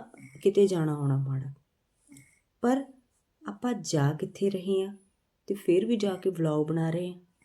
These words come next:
ਇਹ ਚੀਜ਼ਾਂ ਬਹੁਤ ਮੈਟਰ ਕਰਦੀਆਂ ਨੇ। ਮੈਂ ਇਹ ਨਹੀਂ ਕਹਿੰਦੀ ਕਿ ਉਹ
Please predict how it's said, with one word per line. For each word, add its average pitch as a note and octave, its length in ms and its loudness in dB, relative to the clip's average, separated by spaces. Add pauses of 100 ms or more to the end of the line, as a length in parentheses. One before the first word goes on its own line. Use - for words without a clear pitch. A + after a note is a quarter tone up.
(140)
ਇਹ G3 60 -8
ਚੀਜ਼ਾਂ F#3 300 -2
ਬਹੁਤ F#3 560 -4
ਮੈਟਰ C3+ 300 -2
ਕਰਦੀਆਂ B2+ 520 -6
ਨੇ। C3 160 -16 (3000)
ਮੈਂ G3 220 4
ਇਹ A#3+ 180 4
ਨਹੀਂ B3+ 140 4
ਕਹਿੰਦੀ A3 300 -2
ਕਿ A#3+ 140 -2
ਉਹ A3+ 480 0